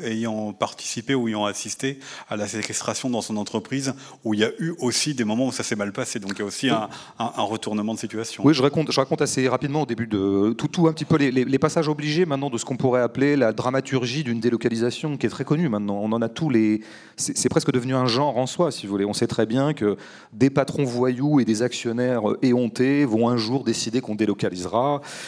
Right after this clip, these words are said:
Speaker 2: Alors ils commencent à piquer les machines et puis donc les ouvriers se retrouvent complètement désœuvrés. Et ils peuvent en arriver à avoir des, à commettre des violences comme ça, enfin, à arriver à certaines extrémités contestataires, par exemple séquestrer, euh,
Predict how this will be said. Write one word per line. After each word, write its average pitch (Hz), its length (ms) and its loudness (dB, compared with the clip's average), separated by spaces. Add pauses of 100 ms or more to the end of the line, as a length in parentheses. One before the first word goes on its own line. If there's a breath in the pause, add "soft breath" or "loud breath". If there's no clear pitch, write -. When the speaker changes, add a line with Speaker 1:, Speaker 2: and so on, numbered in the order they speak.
(140 loud breath)
Speaker 2:
Alors 95 120 0
ils 104 60 0
commencent 104 240 0
à 95 60 -2
piquer - 260 -2
les 104 80 2
machines 127 460 -2
et 107 60 -2
puis 107 100 -4
donc 104 180 -2
les 101 340 -4
ouvriers 101 240 0
se 113 160 -6
retrouvent - 360 -8
complètement 117 320 -2
désœuvrés. 98 540 0 (560 loud breath)
Et 123 100 4
ils 131 120 2
peuvent 131 220 2
en 117 160 0
arriver 117 560 0
à 101 140 0
avoir 101 400 2
des, 92 480 0
à 110 80 -4
commettre 110 420 -2
des 95 120 0
violences 95 420 -2
comme 98 140 -4
ça, 107 140 -4
enfin, 95 180 -6
à 98 280 -4
arriver 107 220 0
à 107 40 -2
certaines 113 360 -2
extrémités 113 720 0
contestataires, 110 640 0
par 104 160 -2
exemple 107 260 0
séquestrer, 117 600 -2
euh, 98 160 0